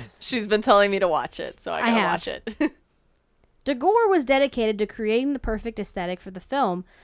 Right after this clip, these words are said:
Speaker 2: which also meant building an almost exact replica of the Twilight Zone Tower of Terror lobby.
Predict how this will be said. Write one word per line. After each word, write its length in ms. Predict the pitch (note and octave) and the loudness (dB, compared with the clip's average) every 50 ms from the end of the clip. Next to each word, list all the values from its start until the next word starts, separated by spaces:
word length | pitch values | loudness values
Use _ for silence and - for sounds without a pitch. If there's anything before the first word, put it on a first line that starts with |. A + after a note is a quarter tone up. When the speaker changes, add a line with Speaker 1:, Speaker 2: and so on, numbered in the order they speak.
| _ _ _ | _ _ _
Speaker 2:
which 160 | A#3+ C4 - - | -2 -2 0 0
also 320 | - B3+ D4 D#4 - G4 E4 | 0 0 0 0 0 -2 0
meant 260 | C4 B3 - - G#3 | 0 0 -2 -2 -2
building 320 | G#3 G3 F#3 F#3 F#3 F#3+ | -2 -2 -2 -2 -2 -4
an 80 | G3 - - | -4 -6 -4
almost 420 | - A3 B3 C4 D4+ E4 D#4+ - A#3 | -2 0 0 2 2 0 0 0 -4
exact 380 | G#3 F#3+ F#3 F#3+ F#3 F3 - - | -6 -4 -4 -6 -6 -6 -8 -6
replica 440 | D#3+ A3 - - G#3 F#3+ - - | -8 -6 -4 -4 -6 -6 -6 -6
of 200 | F3+ F#3+ - F#3 | -6 -6 -6 -6
the 100 | G3+ G3+ | -8 -8
Twilight 480 | G3 - - F3 F3 F#3+ A3+ C4 C4+ A3+ | -10 -10 -10 -8 -6 -4 -4 -4 -4 -4
Zone 220 | - G3 G3 G#3 | -6 -4 -4 -6
Tower 380 | G3+ - - F3 E3 F3 F#3 G#3+ | -6 -8 -10 -10 -10 -8 -10 -10
of 80 | A3+ - | -10 -10
Terror 340 | - F3 D#3 D#3 F3 G3+ | -12 -12 -12 -10 -8 -6
lobby. 540 | G#3+ A3+ B3 D4 F#4 F#4 A#3 F#3 - F#3 - | -4 -2 -2 0 0 -2 -2 -4 -6 -8 -14